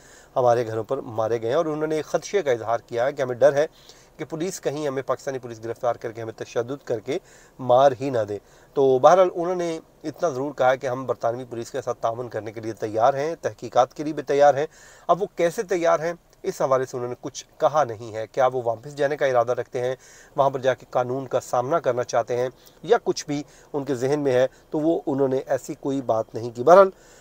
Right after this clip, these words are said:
<clears throat> उन्होंने पाकिस्तानी पुलिस पे इल्ज़ामात लगाए हैं, लेकिन जवाब में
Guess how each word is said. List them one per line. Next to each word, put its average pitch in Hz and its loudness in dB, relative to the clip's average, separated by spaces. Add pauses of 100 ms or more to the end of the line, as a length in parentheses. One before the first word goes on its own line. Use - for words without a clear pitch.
(280)
<clears throat> 185 4
उन्होंने 190 6 (1160)
पाकिस्तानी 156 4
पुलिस 147 -6
पे 165 -8
इल्ज़ामात 127 2
लगाए 143 2
हैं, 160 -2
लेकिन 143 -6 (320)
जवाब 135 2
में 135 -4